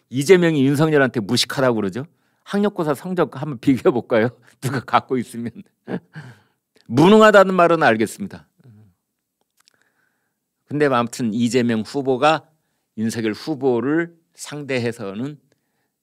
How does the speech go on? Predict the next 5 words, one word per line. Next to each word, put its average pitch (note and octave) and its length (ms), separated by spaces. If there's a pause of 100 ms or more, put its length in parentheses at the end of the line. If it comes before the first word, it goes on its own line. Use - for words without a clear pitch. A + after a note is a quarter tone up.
(220)
무식, G2+ 420 (1080)
무능, A2+ 520 (180)
무당 G#2+ 520
뭐 G#2 200
이렇게 F#2+ 540